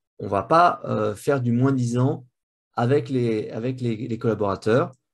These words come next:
On va faire, euh, du moins, on va, euh, réussir à être plus performant par notre organisation, par la qualité de nos produits, mais pas par le fait que on paye les gens de moins en moins cher. »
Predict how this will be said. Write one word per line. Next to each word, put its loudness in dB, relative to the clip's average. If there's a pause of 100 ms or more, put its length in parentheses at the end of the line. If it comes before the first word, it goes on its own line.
(180)
On -12
va -2
faire, -2
euh, -4
du -8
moins, -4
on -4
va, 2 (260)
euh, -6
réussir 2
à -2
être -6
plus -6
performant 0 (240)
par 4
notre 0
organisation, -2 (320)
par 4
la 4
qualité -2
de -2
nos -2
produits, -4 (280)
mais -4
pas 2
par -2
le -2
fait -2
que 2 (260)
on -12
paye 2
les -2
gens -2
de -2
moins -4
en -6
moins -8
cher. » -10